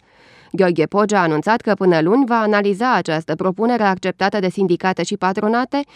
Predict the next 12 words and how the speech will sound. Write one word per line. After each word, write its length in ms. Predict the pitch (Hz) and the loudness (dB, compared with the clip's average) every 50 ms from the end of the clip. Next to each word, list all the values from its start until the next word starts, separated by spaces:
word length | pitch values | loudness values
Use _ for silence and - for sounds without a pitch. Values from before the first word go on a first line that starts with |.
| - - - - | -20 -20 -20 -20
ce 120 | _ - 349 | _ -4 -2
ar 140 | 330 320 | 0 2
urma 380 | 302 269 233 208 196 190 196 226 277 | 0 0 0 0 0 0 0 -2 -2
să 120 | - - | -2 -2
afecteze 720 | 247 196 196 - 185 156 - - 240 277 285 240 214 226 220 185 | -2 -2 0 -2 -4 -6 -4 -4 -4 -4 -2 -2 -2 -2 -2 -2
două 440 | 180 160 190 208 240 262 269 269 247 | -4 -6 -4 -2 -2 -2 -2 -2 -2
virgulă 360 | 202 220 220 175 175 170 165 160 | -2 -4 -2 -2 -2 -2 -2 -4
cinci 300 | - - 233 247 247 - | -4 -4 -2 -2 -2 -2
milioane 460 | - 202 175 160 165 170 196 214 233 214 | -2 -4 -2 0 0 0 0 0 -2 -2
de 100 | 170 190 | -2 -4
salariați 680 | 196 - 226 202 185 170 160 160 156 156 208 240 - - | -4 -4 -4 -4 -2 -2 0 0 0 0 -2 -4 -6 -10
care 260 | - 269 277 285 277 | -6 -4 -4 -4 -4